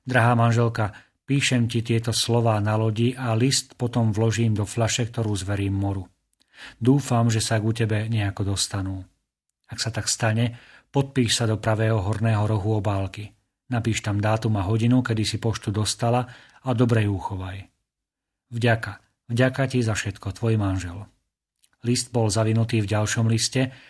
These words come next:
ktorý bol napísaný na hlavičkovom papieri vojska. "Drahý pán, pani, chlapec, dievča, prosím vás, dopravte na uvedenú adresu list, ktorý ste našli vo vnútri. Budete mať moju veľkú vďaku.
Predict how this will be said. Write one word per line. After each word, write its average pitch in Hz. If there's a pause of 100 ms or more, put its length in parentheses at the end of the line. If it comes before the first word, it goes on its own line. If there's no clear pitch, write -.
(140)
ktorý 160
bol 117
napísaný 123
na 107
hlavičkovom 113
papieri 104
vojska. 101 (640)
"Drahý 110
pán, 113
pani, 113
chlapec, 110
dievča, 117 (380)
prosím 143
vás, 120
dopravte 120
na 104
uvedenú 120
adresu 110
list, 113
ktorý 131
ste 117
našli 104
vo 104
vnútri. 101 (480)
Budete 139
mať 127
moju 117
veľkú 101
vďaku. 95